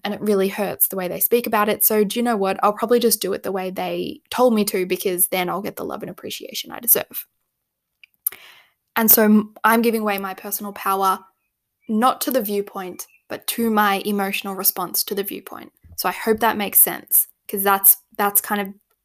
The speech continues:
the key takeaway here. I mean, there are maybe lots of key takeaways. I feel like we've traveled different dimensions just in this episode, but you know what I'm saying. So I think that's it. I think that's the point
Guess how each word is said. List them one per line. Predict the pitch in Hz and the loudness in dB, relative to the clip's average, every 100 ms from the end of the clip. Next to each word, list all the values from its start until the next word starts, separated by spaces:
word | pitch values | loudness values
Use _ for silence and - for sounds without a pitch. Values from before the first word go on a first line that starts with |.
| - | -2
the | 233 | 0
key | 226 - 196 | 0 0 -2
takeaway | - 143 - 113 | -2 -6 -4 -6
here. | - - | -6 -6
I | - | -2
mean, | 208 196 - - | -2 -4 -8 -14
there | 202 214 | -4 0
are | 208 | 2
maybe | 202 190 | 2 0
lots | 180 - - | -2 -4 -6
of | - | -10
key | - | -10
takeaways. | - - - - - - | -10 -10 -8 -2 0 0
I | - - - - - - | -6 -16 -16 -18 -20 -6
feel | - 233 | 2 4
like | 214 | 4
we've | 208 202 _ - | 0 -2 _ -2
traveled | - - 202 196 190 | 0 2 2 2 0
different | 196 196 196 | -2 -4 -6
dimensions | 202 185 185 190 190 | -6 -6 -6 -4 -4
just | - - | -4 -4
in | 196 | -4
this | 190 - | -4 -6
episode, | - 202 - - - 214 | -4 0 0 0 -6 -2
but | 202 190 - _ _ - | 0 0 -6 _ _ -2
you | 220 | 2
know | 208 202 | 2 2
what | 196 | -2
I'm | 202 | 0
saying. | - 202 - - | -2 -2 -8 -2
So | - 208 196 190 | 0 2 0 -2
I | - | -4
think | - 240 240 | 0 0 2
that's | 240 - | 0 0
it. | - - | -4 -6
I | |
think | 202 220 220 | -4 -4 -2
that's | 226 | 0
the | 233 | -2
point | 220 196 180 | -2 -8 -8